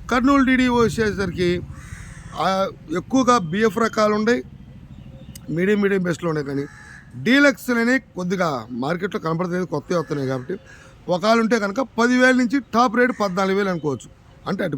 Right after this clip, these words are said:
మీడియం పదివేలు కాడి నుంచి డీలక్స్ క్వాలిటీ, సూపర్ క్వాలిటీ అయితే పద్నాలుగు వేలు మార్కెట్ అనుకోవాలి. తర్వాత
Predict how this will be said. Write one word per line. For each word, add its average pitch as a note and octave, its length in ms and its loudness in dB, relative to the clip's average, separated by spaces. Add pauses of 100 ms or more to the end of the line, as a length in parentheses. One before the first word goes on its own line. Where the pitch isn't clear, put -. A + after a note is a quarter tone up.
మీడియం F3+ 260 0 (100)
పదివేలు F3+ 360 -2
కాడి F3 160 0
నుంచి C#3+ 240 -4 (1700)
డీలక్స్ B3 340 4
క్వాలిటీ, G#3 340 0
సూపర్ G#3 320 -2
క్వాలిటీ D#3+ 280 0
అయితే E3+ 160 -4 (160)
పద్నాలుగు D#3+ 320 -2
వేలు F3 160 -4
మార్కెట్ C3+ 340 -6
అనుకోవాలి. G2+ 420 -12 (840)
తర్వాత F#3 280 2